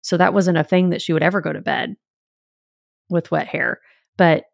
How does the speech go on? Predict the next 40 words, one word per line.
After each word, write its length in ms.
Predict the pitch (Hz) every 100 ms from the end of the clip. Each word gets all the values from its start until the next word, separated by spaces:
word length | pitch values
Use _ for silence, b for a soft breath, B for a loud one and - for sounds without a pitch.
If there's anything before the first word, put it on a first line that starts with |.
| -
make 200 | 180 175
sure 220 | - 185
that 140 | 170 160
your 120 | 160
teenager 640 | - - 175 165 151 156
is 180 | - -
not 220 | 170 -
doing 360 | 170 165 170 165
that 280 | 156 151 -
as 140 | 170 165
well. 140 | 151
Make 160 | 156 -
sure 200 | 170 165
they're 160 | 156
blowing 560 | 143 160 160 160 156 180 b b _ -
it 160 | -
dry 240 | - 160 165
with 160 | 151
a 40 | 165
hairdryer 480 | 247 277 277 247 214
or 40 |
showering 420 | - 160 147 - -
early 300 | 247 247 240
in 160 | 220
the 80 | 208
day 280 | 196 190 190
so 180 | - 190
that 160 | 190
it's 180 | 180 -
dry. 480 | - 185 185 190 185 _ _ _ _ 190
Um, 240 | 185 175
and 120 | 190 180
then 80 |
my 120 | 175 170
final 360 | 202 202 226
tip 400 | 220 165 160 - _ _ _ _
is 180 | 175 160
a 100 | 160
silk 460 | - 208 262 -
pillowcase 920 | - 185 175 - 156 156 156 - -